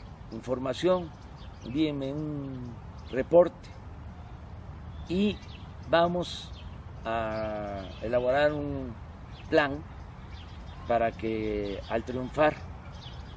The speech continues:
eh, se puedan rehabilitar todas estas obras, aprovechar, eh, lo que ya se invirtió, lo que ya se gastó. Estamos hablando,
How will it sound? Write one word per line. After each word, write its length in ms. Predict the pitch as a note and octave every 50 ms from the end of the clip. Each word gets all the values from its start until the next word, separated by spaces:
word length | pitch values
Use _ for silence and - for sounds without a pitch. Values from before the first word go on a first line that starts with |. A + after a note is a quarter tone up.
| - - - - - - -
eh, 300 | G#2 G2+ G2+ G2 G2 G2 G2
se 160 | - B2+ A#2
puedan 440 | - C3 C#3+ C#3 C#3 C3 B2 A2+ F2+ F2 - F#2+
rehabilitar 600 | A2 A#2+ A2+ A#2 A#2+ A#2 A2+ - - C#3 C3+ B2+
todas 320 | - C#3+ C3+ B2+ A#2+ A2 B2
estas 320 | B2 - - C3+ B2 -
obras, 420 | C3+ B2+ A#2+ A#2 A2+ A2+ - - - - - - -
aprovechar, 600 | - G#2 - B2 B2 A#2 A2+ A2 - C#3+ C3+ C3+ - - - - - - - - - - - - - -
eh, 340 | G2 G2+ G2+ G2 G2 F#2+ F#2 F#2+
lo 140 | G#2+ G#2+ -
que 160 | - G#2+ G#2
ya 160 | A#2 C#3 C#3
se 220 | - - B2+ A#2+
invirtió, 720 | A2 G#2+ G#2+ G2+ G2+ G#2 G2+ F#2+ - - B2 C#3+ B2 - A2
lo 140 | A2+ G#2 -
que 120 | G#2 G2+
ya 240 | G#2 A2+ B2+ C3 B2 - - - - - - - - - - -
se 180 | - - B2 A2+
gastó. 500 | G#2 A2 G2 - - - - C#3+ D3+ D3 - - - - - - - - - - - - - - - - - - - - - - - - - - - -
Estamos 380 | - - - C3+ B2+ B2+ A2+ -
hablando, 560 | G#2+ G2+ G#2+ A#2 A#2+ A#2 A2 A2 G#2 G2 F#2